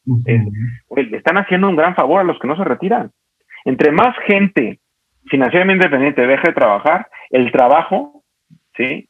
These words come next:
Speaker 2: Hay más trabajo para los que no se han retirado todavía. Y por lo tanto, oferta, demanda,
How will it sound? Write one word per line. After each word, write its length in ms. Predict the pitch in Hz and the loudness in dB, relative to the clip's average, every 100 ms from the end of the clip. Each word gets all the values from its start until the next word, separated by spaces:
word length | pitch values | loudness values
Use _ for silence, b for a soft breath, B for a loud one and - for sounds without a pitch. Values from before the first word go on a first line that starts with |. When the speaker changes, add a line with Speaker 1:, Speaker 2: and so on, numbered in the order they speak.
| - | -4
Speaker 2:
Hay 200 | 135 139 | 0 2
más 180 | 156 165 | 0 0
trabajo 360 | 151 131 143 | 0 0 0
para 140 | 139 117 | 0 0
los 100 | 113 | -2
que 80 | 113 | -6
no 100 | 113 | -6
se 200 | 131 120 | -6 -4
han 140 | 127 120 | -4 -2
retirado 460 | 120 110 104 104 | -4 -2 0 0
todavía. 480 | 98 101 98 92 - _ _ b b | -2 -6 -6 -8 -12 _ _ b b
Y 100 | 147 | -6
por 180 | 117 127 | 0 2
lo 160 | 123 113 | 2 2
tanto, 460 | 147 151 147 156 _ - | 2 2 -2 -4 _ -14
oferta, 400 | - 147 165 185 | -2 0 2 2
demanda, 540 | 135 117 147 151 190 | 2 2 0 0 -2